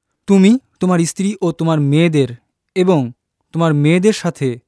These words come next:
যাদের বিয়ে হওয়ার কথা ছিল, তাদেরকে নিয়ে এই শহর ছেড়ে চলে যাও, কারণ আল্লাহ এই শহরটাকে ধ্বংস করে ফেলবেন।"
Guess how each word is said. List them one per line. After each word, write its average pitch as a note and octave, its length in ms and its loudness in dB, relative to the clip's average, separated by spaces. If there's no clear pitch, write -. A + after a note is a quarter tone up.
যাদের D#3 320 -4
বিয়ে D3+ 220 -2
হওয়ার E3+ 220 -2
কথা C#3 240 -4
ছিল, A#2+ 280 -6
তাদেরকে D#3+ 400 -2
নিয়ে C#3+ 300 0
এই D3 160 -4
শহর D3 300 -2
ছেড়ে C#3 260 -2
চলে C3 240 -2
যাও, A#2 240 -6
কারণ C#3+ 360 -2
আল্লাহ D3 460 -2
এই C#3+ 120 -4
শহরটাকে D3 540 -4
ধ্বংস D3 320 0
করে F#3 200 0
ফেলবেন।" B2 420 -6